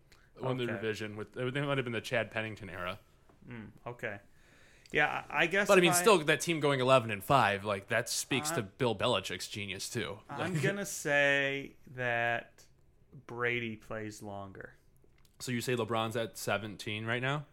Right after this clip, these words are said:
Speaker 2: Yeah, and I figure his son is what? Gonna be
Speaker 1: I think his son is gonna be a freshman, or no, or, uh, sorry, a sophomore in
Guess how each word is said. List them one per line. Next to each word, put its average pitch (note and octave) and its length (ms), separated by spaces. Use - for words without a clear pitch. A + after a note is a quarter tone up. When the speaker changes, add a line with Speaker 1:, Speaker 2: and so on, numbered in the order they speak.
Speaker 2:
Yeah, A2+ 360
and A#2+ 200
I B2 220
figure C3+ 400
his B2 160
son C3 360
is A#2+ 180
what? G#2+ 380
Gonna A2+ 160
be G#2+ 420
Speaker 1:
I A#2 40
think B2 160
his C3+ 140
son A#2+ 260
is A2+ 260
gonna G#2+ 180
be G#2+ 200
a G2 40
freshman, A2 880
or A#2+ 180
no, A2 200
or, G#2+ 400
uh, G#2+ 120
sorry, G#2 300
a F#2 80
sophomore G#2 800
in G2 60